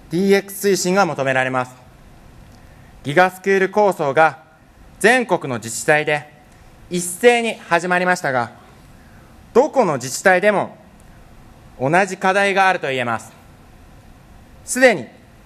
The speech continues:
他市では教育ディーエックスを取り入れているところも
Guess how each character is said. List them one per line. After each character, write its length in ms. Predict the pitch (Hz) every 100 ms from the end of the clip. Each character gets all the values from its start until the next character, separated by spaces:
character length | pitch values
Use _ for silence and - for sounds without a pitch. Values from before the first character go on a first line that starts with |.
| -
他 140 | 247
市 120 | 254 196
で 80 |
は 140 | 135 95 - - - - - -
教 240 | - 190 208
育 180 | 208 208
デ 80 |
ィ 120 | 214 214
ー 40 |
エ 40 |
ッ 40 | 220
ク 80 | 220
ス 140 | 170
を 240 | 185 - - - - -
取 200 | - 202
り 120 | 254 254
入 80 |
れ 80 | 233
て 180 | 175 165
い 40 |
る 100 | 147
と 100 | 147
こ 140 | 151 196
ろ 100 | 190
も 340 | 190 175 -